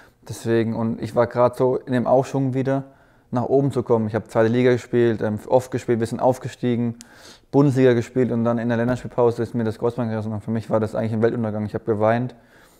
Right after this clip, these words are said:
meine Frau hat geweint und dann war Ginis Familie, äh, für uns da und ich glaub, er hat mir auch viel, ähm, mitgegeben, wie ich da, ähm, ja, darüber stehen kann und wie ich wieder rauskommen kann. Und ich war direkt so von Anfang an wieder motiviert, weil, ähm,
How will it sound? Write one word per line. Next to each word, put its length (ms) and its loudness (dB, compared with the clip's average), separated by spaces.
meine 160 -4
Frau 160 0
hat 100 2
geweint 460 0
und 240 -4
dann 180 -2
war 360 0
Ginis 240 -4
Familie, 680 -2
äh, 40 -6
für 160 2
uns 180 0
da 240 2
und 200 -4
ich 60 -20
glaub, 160 0
er 60 4
hat 60 2
mir 120 0
auch 80 -2
viel, 420 2
ähm, 160 0
mitgegeben, 760 0
wie 100 -2
ich 140 -2
da, 360 2
ähm, 180 -4
ja, 100 -4
darüber 640 4
stehen 280 2
kann 160 0
und 140 0
wie 60 0
ich 120 -4
wieder 180 4
rauskommen 400 2
kann. 160 -4
Und 200 -6
ich 180 -4
war 140 8
direkt 360 2
so 340 6
von 160 0
Anfang 260 0
an 120 2
wieder 120 4
motiviert, 580 2
weil, 420 4
ähm, 360 -4